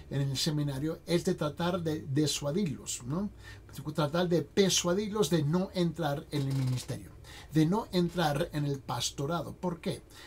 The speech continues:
Y le dije a ellos, mira, si usted no está dispuesto, no está dispuesto, ¿ves? De no personalizar los ataques de las ovejas, ¿ves? ¿Ves?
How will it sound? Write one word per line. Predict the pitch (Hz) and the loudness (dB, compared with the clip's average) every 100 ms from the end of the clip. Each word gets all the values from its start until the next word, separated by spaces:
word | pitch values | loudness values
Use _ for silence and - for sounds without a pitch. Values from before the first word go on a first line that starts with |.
| - | -4
Y | 196 | 2
le | 190 | 4
dije | 208 254 202 | 4 4 4
a | |
ellos, | 170 131 123 | 4 4 2
mira, | 156 - - - - - - - - - - - | 0 -2 -12 -18 -18 -18 -20 -20 -20 -20 -20 -2
si | - 196 | 4 4
usted | 165 285 285 | 4 4 4
no | 254 | 2
está | - 208 | 0 2
dispuesto, | 175 143 - 180 160 - - - - - - | 2 2 2 4 4 2 -8 -20 -20 -14 0
no | 165 | 0
está | 170 202 | 2 0
dispuesto, | 180 - - 139 - - - | 0 -2 -4 -6 -8 -16 -12
¿ves? | 151 147 - - - - | -10 -10 -14 -20 -20 -8
De | 160 156 160 | 2 4 6
no | 185 247 | 6 4
personalizar | - 208 - 180 160 147 139 - 190 | 2 2 4 2 2 0 0 2 2
los | 180 151 | 2 0
ataques | 131 - 170 170 185 151 | -2 -2 -2 -2 -4 -2
de | 143 | -2
las | 131 - | -2 -2
ovejas, | 123 135 104 107 - | -2 -4 -6 -10 -6
¿ves? | 160 170 127 | -4 -4 -4
¿Ves? | 160 175 | -6 -6